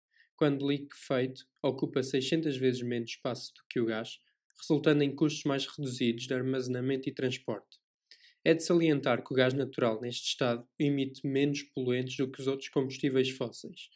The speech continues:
contribuindo para a redução da pegada ambiental. Contudo,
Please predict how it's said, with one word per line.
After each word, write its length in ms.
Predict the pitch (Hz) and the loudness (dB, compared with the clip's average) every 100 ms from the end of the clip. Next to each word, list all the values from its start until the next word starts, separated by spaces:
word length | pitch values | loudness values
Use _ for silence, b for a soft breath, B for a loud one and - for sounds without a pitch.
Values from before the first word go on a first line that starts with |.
| b b - | b b 0
contribuindo 580 | 156 151 147 143 143 143 | 2 4 6 6 4 4
para 120 | 143 | 2
a 80 | 131 | 2
redução 420 | - - 143 143 | -8 2 4 6
da 100 | 139 | 4
pegada 420 | 143 131 135 135 | 6 6 6 2
ambiental. 600 | 131 143 139 143 120 - _ _ | 0 0 0 -2 -6 -8 _ _
Contudo, 440 | - 175 135 123 | 2 4 4 4